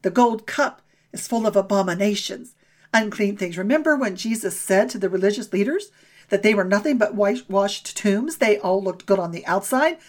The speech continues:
but on the inside, they were judgmental and they were taskmasters. And so, you know, it's, it's a, it's just a revealing of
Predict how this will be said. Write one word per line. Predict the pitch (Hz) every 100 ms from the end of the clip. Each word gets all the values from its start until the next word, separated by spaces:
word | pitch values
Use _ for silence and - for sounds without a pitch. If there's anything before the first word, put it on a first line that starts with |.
| - -
but | 185
on | 180
the | 180 180
inside, | 220 254 - 196 175 170
they | 185 180
were | 175
judgmental | 170 143 - 165 190 285 247 170 - - - -
and | 190
they | 180
were | 180
taskmasters. | - - 269 262 - 202 175 - 160 - - _ - -
And | - 190
so, | 202 185 202
you | 214
know, | 180
it's, | - 208 208
it's | - -
a, | 196 -
it's | 208 208
just | 254 220
a | 185
revealing | 180 175 170 214 330 277 208
of | - 190 185